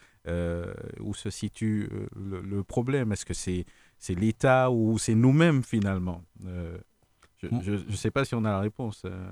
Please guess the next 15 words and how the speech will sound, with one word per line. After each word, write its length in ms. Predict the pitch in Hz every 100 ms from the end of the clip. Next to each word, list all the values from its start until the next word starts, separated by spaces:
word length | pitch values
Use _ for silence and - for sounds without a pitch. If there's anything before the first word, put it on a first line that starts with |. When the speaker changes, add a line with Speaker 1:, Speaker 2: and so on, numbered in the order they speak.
| 98
Speaker 1:
Jonathan 360 | 92 92 87 87
Tabar. 340 | 87 80 80 -
Speaker 2:
On 80 | 123
n'a 120 | 117
pas 120 | -
une 80 | 135
réponse, 500 | 139 127 101 95 -
euh, 220 | 98 90 90
figée, 540 | - 101 95 113 127
mais 160 | 113 95
je 120 | 110
pense 280 | - 117 -
que 60 |
le 120 | 95
problème, 800 | 90 95 90 98 98 101 98 98